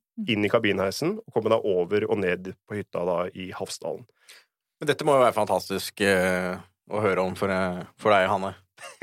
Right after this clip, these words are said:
Speaker 1: Ja, nei, det
Speaker 3: Disse typer planene.
Speaker 1: det er jo det jeg sier,
Speaker 3: Mm.
Speaker 1: at dette her er jo, eh,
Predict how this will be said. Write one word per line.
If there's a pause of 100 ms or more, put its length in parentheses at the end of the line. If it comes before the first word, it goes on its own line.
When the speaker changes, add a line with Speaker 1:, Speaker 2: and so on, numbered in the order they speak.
(140)
Speaker 1:
Ja,
nei,
det
Speaker 3:
Disse
typer
planene. (140)
Speaker 1:
det
er
jo
det
jeg
sier,
Speaker 3:
Mm.
Speaker 1:
at
dette
her
er
jo,
eh,